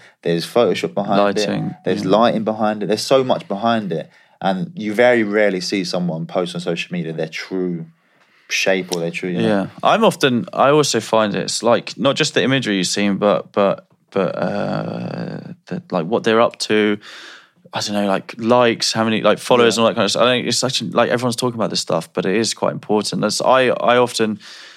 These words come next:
Speaker 2: even with this podcast, to be honest, you look at it and, you know, one week we've had five hundred people listening and I'm,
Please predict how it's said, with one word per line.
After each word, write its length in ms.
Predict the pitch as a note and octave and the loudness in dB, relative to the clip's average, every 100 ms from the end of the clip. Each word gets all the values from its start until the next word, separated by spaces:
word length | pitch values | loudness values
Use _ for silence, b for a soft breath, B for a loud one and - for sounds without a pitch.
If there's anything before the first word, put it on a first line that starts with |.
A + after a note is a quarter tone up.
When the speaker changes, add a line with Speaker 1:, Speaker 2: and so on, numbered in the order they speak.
| B | B
Speaker 2:
even 240 | - C3+ B2+ | -2 0 2
with 140 | A#2+ | 4
this 200 | A#2 A2 | 2 2
podcast, 720 | - - D3 E3 - F#2 F2+ - | -2 2 2 2 0 0 0 -2
to 40 | |
be 100 | - | 2
honest, 540 | G2+ G#2+ E2+ - - - _ _ _ - | 4 4 2 0 -6 -10 _ _ _ -4
you 120 | A2+ | -2
look 280 | B2 C#3+ C#3 | 0 0 2
at 60 | |
it 100 | G#2+ G2+ | 2 2
and, 200 | G#2 - - | 0 -4 -6
you 120 | A2 | -4
know, 100 | G2+ | -2
one 340 | G#2+ A2 G#2+ | 0 -2 -2
week 220 | G2 F2+ | -2 -2
we've 140 | G2+ F#2 | -4 -6
had 100 | G#2 | -6
five 240 | - A2 | 0 0
hundred 220 | G#2+ G2+ | 2 -2
people 140 | G#2+ A#2 | -6 -4
listening 280 | D3+ F#2+ G#2 | -4 -2 0
and 100 | G#2+ | 0
I'm, 240 | G#2 | -2